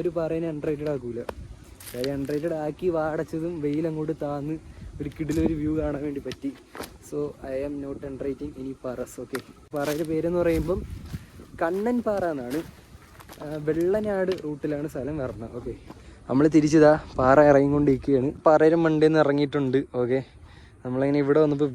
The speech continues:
വീണ്ടും ദാ ഇതേപോലെ ഒരു സെറ്റപ്പ്. മനുഷ്യനെ പേടിപ്പിക്കാനായിട്ട് ഓരോ സാമാനം ഉണ്ടാക്കി വെച്ചോളും. ആ, കുഴപ്പമില്ല. എൻ്റെ അമ്പോ. ഇന്നത്തെ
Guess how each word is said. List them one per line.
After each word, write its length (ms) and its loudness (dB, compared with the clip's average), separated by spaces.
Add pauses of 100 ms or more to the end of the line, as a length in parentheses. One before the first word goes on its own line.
വീണ്ടും 380 2
ദാ 60 4 (200)
ഇതേപോലെ 420 0
ഒരു 140 -2
സെറ്റപ്പ്. 400 -2 (180)
മനുഷ്യനെ 380 -4
പേടിപ്പിക്കാനായിട്ട് 680 -2
ഓരോ 200 2
സാമാനം 400 0
ഉണ്ടാക്കി 340 -2
വെച്ചോളും. 380 0 (300)
ആ, 140 -14
കുഴപ്പമില്ല. 300 -14 (760)
എൻ്റെ 260 -6
അമ്പോ. 260 -6 (3500)
ഇന്നത്തെ 240 0